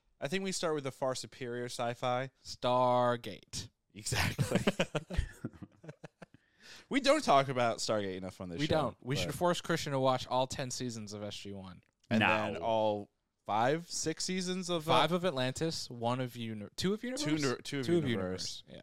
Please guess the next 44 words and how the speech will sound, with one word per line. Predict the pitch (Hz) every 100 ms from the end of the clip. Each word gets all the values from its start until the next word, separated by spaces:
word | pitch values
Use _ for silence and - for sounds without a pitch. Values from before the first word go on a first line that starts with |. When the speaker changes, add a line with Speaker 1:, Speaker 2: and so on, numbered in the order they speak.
| -
Speaker 1:
And | 139
then | 143
all | 143 139
the | 131
side | - 127 131
movies | 101 90 92 92
as | 90
well. | 98 87
Speaker 2:
Oh, | 110 113
yeah. | 113 120
It | 113
was | 151
only | 208 123 -
two. | - 98 101 127 _ _ _ _ -
Speaker 1:
I |
mean, | 87 69 85 _ _ _ _ _ _ _ _ _
still | - - 90 -
two. | - 98
Speaker 2:
Two | 113 127
too | 110
many. | 98 107 120
Speaker 1:
Two | - 107
too | - 95
many, | 85 90 92
Speaker 2:
<laughs> |
Speaker 1:
yeah. | 90 90 - _ _ _
There | - 311 415
is |
so | - 165 196
much | 202 113
Stargate | - 110 107 101
content. | 98 101 98 - 92
It's, | 98 110 -
it | 117
is | 120 120
kinda | - 87
crazy. | 85 87 87 87
Speaker 2:
I |
mean, | 139
it's | 139
like | 151 127
two | - 156
hundred | 156 147
episodes, | 120 - - 120 147 - -